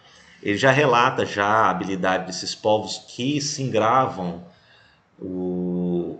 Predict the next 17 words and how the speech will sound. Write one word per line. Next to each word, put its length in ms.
com 220
o 160
re-, 160
regime 360
dos 200
ventos 280
das 200
monções, 580
que 100
eles 140
conheciam 640
a 120
regularidade 880
da 80
mudança 480
dos 200
ventos 440